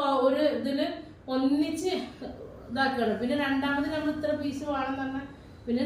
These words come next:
നമ്മൾ ആ കസ്റ്റമർ അല്ലല്ലോ എടുക്കാനുള്ളത്, അതുകൊണ്ടാണ് ട്ടോ. അപ്പൊ ഇതിലെ ലാസ്റ്റ് കളറാണ് കാണിക്കാൻ പോണത്, അൻപത്തിയാറ് സൈസിലാണ്. അതും കണ്ടില്ല, നല്ലൊരു പീകോക്ക് കളറാണ്, നല്ലൊരു അടിപൊളി കളറാണ്. അപ്പൊ ഇതാട്ടോ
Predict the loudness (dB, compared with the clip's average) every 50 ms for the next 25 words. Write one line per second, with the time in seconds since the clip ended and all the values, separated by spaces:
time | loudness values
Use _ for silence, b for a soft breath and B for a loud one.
0 | 2 4 4 4 4 4 4 2 0 0 -4 -6 -4 -2 0 0 2 2 4 4
1 | 4 4 4 2 2 0 -2 0 2 4 4 4 4 4 4 4 4 4 4 4
2 | 4 2 2 2 0 -2 -4 -6 -6 -12 B B B B B B B B B 0
3 | 2 2 2 2 0 0 -2 0 2 2 4 4 4 4 4 4 4 4 4 2
4 | 0 -2 -4 -4 -2 0 2 2 2 2 2 2 2 2 2 2 2 0 0 0
5 | 0 2 2 2 2 2 2 0 0 -2 -2 B B B B B B 0 2 4
6 | 4 4 4 4 2 2 0 -2 -2 -2 -2 0 2 2 2 4 4 4 2 2
7 | 0 0 0 2 2 2 2 0 0 0 0 0 0 0 -2 -4 -6 -8 B B
8 | B B B B -6 -4 -2 0 0 0 0 0 0 0 0 0 0 0 0 2
9 | 2 2 0 0 2 2 2 4 4 4 2 2 2 2 0 0 0 0 2 2
10 | 2 0 -2 0 2 2 2 0 -2 -4 -2 0 0 2 2 2 2 0 0 -2
11 | -4 -4 -4 -4 -4 -2 0 0 0 -2 -2 -4 -8 -6 -6 -4 -4 -2 0 0
12 | 0 2 2 0 0 0 0 -2 -2 -4 -4 -6 -6 -8 -12 B B B B B
13 | B -10 -6 -4 -2 0 0 2 2 2 2 0 -2